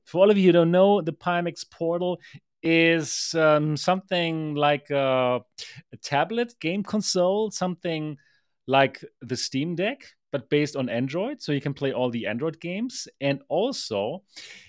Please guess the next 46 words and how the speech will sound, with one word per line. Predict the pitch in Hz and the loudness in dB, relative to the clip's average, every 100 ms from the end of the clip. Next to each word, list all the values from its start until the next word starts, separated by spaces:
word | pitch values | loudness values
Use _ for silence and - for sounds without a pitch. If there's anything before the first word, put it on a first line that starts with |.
| _ _ | _ _
it | 160 | 2
is | 190 190 - - | 4 4 0 -4
a | |
V | 135 147 | -2 -2
R | 170 262 220 | -2 -2 -6
system, | - 127 - 107 95 90 95 | -6 -10 -8 -10 -10 -12 -10
something | - 196 202 185 175 170 156 - 135 | -6 -6 -2 -2 0 -4 -6 -10 -4
that | 147 156 | 0 0
is | - | 2
reminis-, | 143 170 170 - | 0 2 0 4
reminiscent | 135 165 214 - 190 175 | 6 6 4 2 0 0
of | 139 139 143 - _ - | 0 0 -2 -8 _ -20
the | 110 127 123 120 117 | -8 -4 -2 -4 -4
Gear | 151 160 | 2 2
V | 139 | 6
R | 156 190 110 110 | 4 6 4 0
from | - 127 | -2 0
yesteryear. | 160 196 - 123 98 95 95 | 2 0 -2 -4 -4 -4 -4
So | - 123 | -2 0
you | 120 143 | 0 -2
can | 170 165 | -4 -4
slot | - 143 - | -2 -2 -2
it | - | -6
into | 151 156 151 | -10 -10 -8
some | 151 143 | -6 -4
kind | 143 135 | -2 -2
of | 127 | -2
V | 117 113 | -2 0
R | 110 139 | 0 0
holder, | 147 170 175 214 262 _ - - - _ | -2 -4 -2 -2 -4 _ -16 -14 -16 _
and | 156 135 | -2 2
then | 131 175 | 2 2
it | 160 | -2
becomes | 190 - 147 156 185 - _ - _ | -8 -2 -2 -2 -6 -12 _ -20 _
a | 139 | -4
V | 143 | 0
R | 180 254 | 2 2
headset. | 165 127 - - 117 98 - | 2 0 -2 -4 -4 -4 -2
Probably | 208 254 | -2 0
not | 226 208 | -2 -4
for | 208 190 | -2 -2
us | 175 | -2
V | 160 160 | -4 -4
R | 151 | -4
enthusiasts, | 135 170 180 190 196 196 - - | -4 -4 -2 0 0 -2 -6 -6
but | 156 - | -6 -6